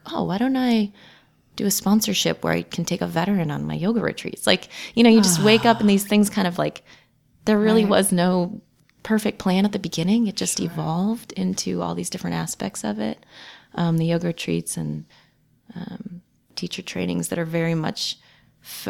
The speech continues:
Speaker 1: my teacher trainings are, and not, I'm not trying to promote them, but I just, I choose to really focus on the psychological and chakra work.
Speaker 2: Yep.
Speaker 1: Um, in terms of healing all of those different pieces,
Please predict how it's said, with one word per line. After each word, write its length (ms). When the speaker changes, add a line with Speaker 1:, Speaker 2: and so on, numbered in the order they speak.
Speaker 1:
my 180
teacher 300
trainings 320
are, 60
and 180
not, 260
I'm 160
not 140
trying 140
to 60
promote 280
them, 140
but 220
I 140
just, 260
I 60
choose 460
to 480
really 260
focus 500
on 140
the 100
psychological 920
and 420
chakra 320
work. 440
Speaker 2:
Yep. 260
Speaker 1:
Um, 300
in 100
terms 300
of 100
healing 560
all 180
of 100
those 180
different 280
pieces, 600